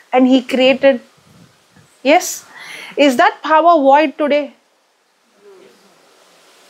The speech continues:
Void today? No. The, the same power is still available because the same word is given to us.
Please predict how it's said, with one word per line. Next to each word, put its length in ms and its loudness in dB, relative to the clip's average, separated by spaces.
Void 440 2
today? 340 0
No. 320 -2
The, 240 -2
the 140 2
same 400 0
power 440 4
is 140 -8
still 260 0
available 560 -2
because 400 0
the 160 2
same 380 -2
word 280 4
is 160 -4
given 340 -4
to 80 -4
us. 520 -6